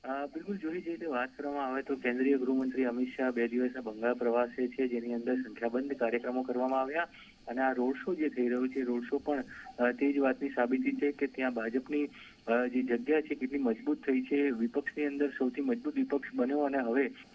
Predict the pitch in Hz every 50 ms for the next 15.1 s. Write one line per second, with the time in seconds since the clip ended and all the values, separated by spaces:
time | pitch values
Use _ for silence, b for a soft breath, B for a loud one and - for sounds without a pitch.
0 | - - 117 120 120 - - 139 131 - 180 180 165 156 135 127 123 131 139 143
1 | 147 151 143 135 - - 113 - - 139 139 135 131 - 147 139 135 - - 143
2 | 135 135 127 123 120 135 131 - 151 156 156 147 139 135 123 127 - 135 131 127
3 | 135 131 - 151 135 123 B B B B B B - 110 110 120 123 127 127 -
4 | 127 131 151 165 165 147 139 127 - 147 147 147 117 - - 139 127 127 127 139
5 | 135 123 127 135 139 135 131 127 139 139 143 135 131 127 120 113 123 131 131 -
6 | 147 135 131 127 123 127 127 135 131 135 139 139 139 135 - 143 135 131 135 139
7 | 135 139 139 139 139 - 131 - 123 123 131 131 135 131 127 135 143 147 143 B
8 | B B B B B - 120 120 117 120 131 135 135 131 123 123 143 147 147 -
9 | 156 147 - - - - - - - - - 117 117 - 123 123 127 127 139 139
10 | 143 143 131 - 139 135 143 139 143 143 131 - - - - 113 120 120 - 170
11 | 170 143 131 127 123 131 135 143 147 143 143 143 143 139 139 131 120 120 - -
12 | - - 160 160 156 135 127 - 120 - - 147 135 120 120 117 - 131 131 131
13 | 131 131 - 135 127 113 113 127 127 120 117 113 110 117 120 131 127 131 127 127
14 | 131 131 131 131 131 120 117 120 127 127 131 131 131 131 120 117 117 131 139 147
15 | -